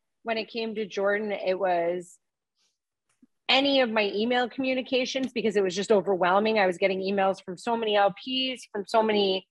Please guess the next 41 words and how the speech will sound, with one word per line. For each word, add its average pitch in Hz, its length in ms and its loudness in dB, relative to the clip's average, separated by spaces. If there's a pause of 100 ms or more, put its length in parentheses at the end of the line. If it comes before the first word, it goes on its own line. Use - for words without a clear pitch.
(340)
just 311 280 2 (380)
unbelievable 247 680 4
stuff. 226 360 2
Like, 196 180 2 (120)
"Are 202 120 4
we 202 120 0
gonna 220 180 -6
use 233 320 -6
Dutchie? 208 600 2
Are 180 120 -2
we 190 160 -2
gonna 214 140 -2
use 226 340 -4
Bud-, 285 380 2 (100)
Buddy?" 233 400 2
Like, 170 360 -4 (260)
what, 220 380 4
there's 226 200 -2
so 240 120 -4
many 226 180 -2
different 220 340 -6
platforms. 196 640 2
Which 180 280 -4
is 190 160 -10
the 208 80 -6
best 208 320 4
P 247 160 -6
O 240 160 2
S? 185 400 2
Which 202 200 -6
isn't 262 240 -8
the 214 80 2
best 170 280 -2
P 180 140 -2
O 156 100 -2
S? - 160 -4 (320)
Product 269 560 4
knowledge, 160 480 -4
product 262 400 4
information. 165 800 -10 (440)
Um, 190 460 4